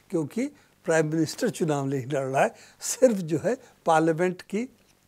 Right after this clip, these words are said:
त-, लोग चुनाव लड़, पार्लियामेंट के सीट के लिए लोग लड़ रहे हैं,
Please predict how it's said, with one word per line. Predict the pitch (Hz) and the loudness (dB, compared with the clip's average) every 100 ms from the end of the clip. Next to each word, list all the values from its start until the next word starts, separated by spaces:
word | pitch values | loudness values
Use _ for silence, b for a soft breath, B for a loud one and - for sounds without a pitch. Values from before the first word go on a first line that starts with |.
| _ | _
त-, | |
लोग | 170 151 147 165 196 - B - | 0 0 2 2 2 -2 B -2
चुनाव | 185 160 151 | 0 2 2
लड़, | 139 135 156 | 0 -6 -4
पार्लियामेंट | - 185 208 202 185 | 2 2 4 2 0
के | - 185 165 - B - | -2 -2 -2 -8 B -8
सीट | - 294 220 | 4 4 4
के | 220 | -2
लिए | 185 165 | 2 2
लोग | 156 151 143 - b b - | 0 -4 -6 -16 b b -2
लड़ | 156 151 | 2 2
रहे | 143 135 | 0 -2
हैं, | 220 | -4